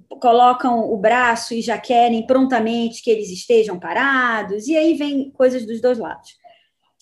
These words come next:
É, eu, eu acho o seguinte, ah, como a gente aumentou muito o número de carros,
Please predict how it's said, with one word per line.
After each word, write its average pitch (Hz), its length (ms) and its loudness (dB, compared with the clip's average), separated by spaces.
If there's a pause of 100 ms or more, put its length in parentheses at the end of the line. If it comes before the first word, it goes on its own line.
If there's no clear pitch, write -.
(200)
É, 226 380 0
eu, 320 760 0 (220)
eu 254 200 4
acho 294 360 -2
o - 20 -10
seguinte, 180 840 -8
ah, 196 420 -8
como 392 220 2
a 349 60 4
gente 277 280 -4
aumentou 240 440 -2
muito 233 520 4
o 202 40 -2
número 196 260 -6
de 185 100 -16
carros, 180 640 -8